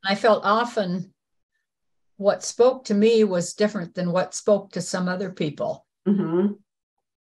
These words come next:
Speaker 1: And of course, I, I tend to feel this way any about time, think about scripture. And that's why I, I'm not afraid to write in my Bible and I'll go back and, "Oh, that's what it said to me then."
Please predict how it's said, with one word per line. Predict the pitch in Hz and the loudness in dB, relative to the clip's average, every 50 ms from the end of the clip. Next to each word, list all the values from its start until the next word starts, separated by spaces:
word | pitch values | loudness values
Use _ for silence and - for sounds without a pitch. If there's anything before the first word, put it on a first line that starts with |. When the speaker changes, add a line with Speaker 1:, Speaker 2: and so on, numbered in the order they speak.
| _ _ _ | _ _ _
Speaker 1:
And | - 170 160 | -6 -6 -6
of | 156 - | -4 -2
course, | - 185 185 - - - _ _ | -4 -4 -4 -6 -12 -18 _ _
I, | 190 185 - - | -2 -2 0 0
I | 190 202 | -2 -2
tend | 196 - - 240 220 214 | -2 0 0 2 2 2
to | 202 202 | 2 0
feel | - - 214 208 202 | 0 2 2 2 2
this | 196 190 185 - | 2 -2 -4 -4
way | 185 185 185 185 | -2 -2 -2 -2
any | 185 190 208 208 196 | -2 0 0 0 0
about | 180 156 156 - - - | 0 -2 -2 -4 -4 -8
time, | - - 190 156 143 - - 175 | -8 -4 -4 -4 -4 -6 -4 -2
think | - 208 196 | -2 0 2
about | 185 175 160 160 - | 2 0 0 0 0
scripture. | - - 240 220 - - 196 185 | 0 0 0 0 0 -2 -4 -2
And | 175 170 | -2 -2
that's | 170 175 175 - | -2 -2 -2 -2
why | 214 202 190 175 165 | -2 0 0 0 0
I, | 165 165 160 156 - _ _ _ _ _ _ | 0 0 0 -2 -4 _ _ _ _ _ _
I'm | 214 247 | 0 2
not | 269 269 226 214 | 2 4 4 4
afraid | 208 - - 220 214 185 | 2 2 0 -2 -2 -2
to | 185 | -2
write | 180 180 180 180 180 | 0 2 2 2 0
in | 170 170 | -2 -4
my | 165 156 151 156 | -4 -4 -4 -2
Bible | 151 170 180 196 196 202 180 160 156 | 0 0 2 2 2 2 2 2 2
and | 156 151 | 2 2
I'll | 151 156 160 | 0 -4 -4
go | 156 165 | -4 -6
back | 156 151 160 160 160 165 175 - | -6 -6 -6 -4 -4 -6 -6 -6
and, | 143 131 139 - - - - - _ _ _ | -6 -8 -8 -10 -16 -20 -20 -20 _ _ _
"Oh, | - 269 | -4 0
that's | - 320 320 330 320 - - | 2 2 2 2 0 -2 0
what | 320 262 | 0 2
it | - - | 2 0
said | - - - 254 233 220 - | -2 -2 0 0 0 0 0
to | - | 0
me | 220 208 196 190 | 0 0 0 -2
then." | 175 165 - - 254 233 180 147 135 147 190 202 - | -2 0 0 0 0 0 -2 -2 -2 -4 -6 -6 -10